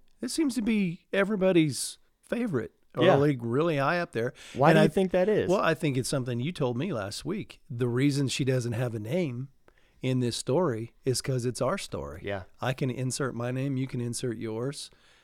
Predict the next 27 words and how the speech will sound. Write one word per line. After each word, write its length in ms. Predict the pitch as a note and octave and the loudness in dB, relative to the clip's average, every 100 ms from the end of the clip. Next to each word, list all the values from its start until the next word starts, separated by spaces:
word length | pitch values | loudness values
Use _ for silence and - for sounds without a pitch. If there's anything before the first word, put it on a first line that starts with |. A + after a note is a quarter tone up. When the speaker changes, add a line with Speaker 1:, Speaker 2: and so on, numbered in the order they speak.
| _ | _
Speaker 1:
She's 340 | - - E3+ C#3+ | -10 -4 0 2
us. 460 | A3 A3 - - - | 2 -2 -8 -8 0
Speaker 2:
Yeah. 160 | A2 | 4
Speaker 1:
She's 160 | - F3+ | 4 4
all 240 | G3+ D4 | 2 0
of 80 | E2+ | -4
us. 60 | G2 | -4
Speaker 2:
We 80 | A2 | -2
can 160 | G#2+ | -2
identify 540 | F#2+ F#2 A2+ G2 G2+ F#2+ | 0 2 0 2 0 0
with 140 | F2+ | 0
her. 180 | F#2 F2 | -2 0
Speaker 1:
Yeah. 280 | C3+ B2 E2+ - - | 0 0 -2 -12 -10
And 200 | A#2+ A2+ | -6 -6
I, 160 | A2 A2 A#2+ | -6 -6 -4
I 140 | A2+ | 0
Speaker 2:
Wow. 220 | G2+ G2+ | 4 4
Speaker 1:
think 100 | F#2+ | 2
that's 200 | A2+ G#2+ | -4 -6
powerful. 540 | - A2+ G2 E2+ - - _ - | -6 -6 -6 -10 -16 -20 _ 0
Speaker 2:
I 60 | B2 | 4
loved 340 | C3 C#3+ C#3+ | 6 6 6
in 280 | C3+ B2+ A2+ | 4 4 4
the 160 | A#2 | 4
clip 360 | - - C3+ A#2 | 2 2 4 4
we 120 | A2+ | 0
sh-, 180 | G#2 | 0